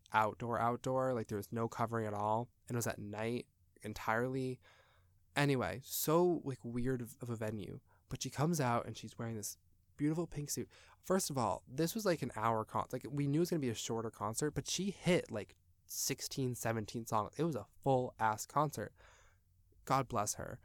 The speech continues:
Also, God bless her heart, because I had seen videos, I knew going to this concert, I'm like, "Ugh, I love her so much, but she's not that, she's not legit that good of a singer." She's really not. But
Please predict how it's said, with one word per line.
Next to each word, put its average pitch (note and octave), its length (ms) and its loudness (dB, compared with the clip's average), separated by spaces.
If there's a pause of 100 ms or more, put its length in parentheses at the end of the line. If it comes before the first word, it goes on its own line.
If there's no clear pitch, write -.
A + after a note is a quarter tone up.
(880)
Also, D3+ 500 2
God D3 200 2
bless E3 180 -2
her D3 100 0
heart, G2+ 280 -2
because A#2+ 440 -4 (420)
I C#3 100 8
had E3+ 160 2
seen G#3 180 0
videos, C3 360 2 (100)
I C#3+ 140 2
knew D#3+ 280 2
going B2 260 2
to A#2+ 60 -8
this A#2 100 -4
concert, G#2+ 360 -6
I'm A2+ 100 -8
like, G#2+ 280 -14 (260)
"Ugh, - 60 -8 (720)
I C3+ 80 -4
love B2 200 -2
her C#3 100 -2
so B2+ 120 -8
much, A#2 240 -4
but A#2 100 -10
she's A#2+ 300 -8
not G#2+ 260 -4
that, G2+ 140 -4 (400)
she's D3 200 -6
not C#3+ 200 2
legit B2 280 -4
that G#2+ 120 -4
good G#2+ 100 -10
of G2+ 80 -10
a G#2 60 -8
singer." G2 420 -6
She's - 220 -10
really A#2 180 -4
not. G2 220 -8 (680)
But B2+ 300 0